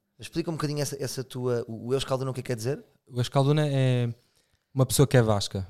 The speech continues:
Speaker 2: por isso, hum, de origem vasca. Os espanhóis dizem aos bascos com V e não com B, por isso é um trocadilho com o meu nome. É
Speaker 1: Pois.
Speaker 2: algo que é exatamente, é um vasco, basicamente. É o Estúdio Vasco.
Speaker 1: <laughs>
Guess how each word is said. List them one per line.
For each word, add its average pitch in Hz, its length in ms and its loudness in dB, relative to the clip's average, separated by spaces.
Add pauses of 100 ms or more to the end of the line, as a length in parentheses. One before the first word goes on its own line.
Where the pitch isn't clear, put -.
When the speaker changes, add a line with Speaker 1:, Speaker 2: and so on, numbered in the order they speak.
Speaker 2:
por 107 80 -6
isso, 107 240 -2
hum, 110 500 2
de 110 120 0
origem 117 300 4
vasca. 139 420 0 (640)
Os 127 300 2
espanhóis 127 420 4
dizem 117 280 2
aos 113 200 2
bascos 110 600 -6
com 107 280 -4
V 143 400 -2
e 113 80 -6
não 110 160 0
com 113 220 0
B, 127 200 -4 (140)
por 131 100 -6
isso 127 160 -4
é 139 40 4
um 135 60 6
trocadilho 135 500 4
com - 80 -10
o - 20 0
meu 139 100 2
nome. 120 220 -2 (440)
É 110 200 2
Speaker 1:
Pois. 107 160 2
Speaker 2:
algo 110 300 -2 (180)
que - 80 -8
é 113 200 -2
exatamente, 123 560 0 (840)
é 240 80 -4
um 262 60 2
vasco, 302 280 0
basicamente. 117 460 -2 (220)
É 147 120 2
o 120 60 6
Estúdio 151 300 6
Vasco. 135 280 0
Speaker 1:
<laughs> - 140 -20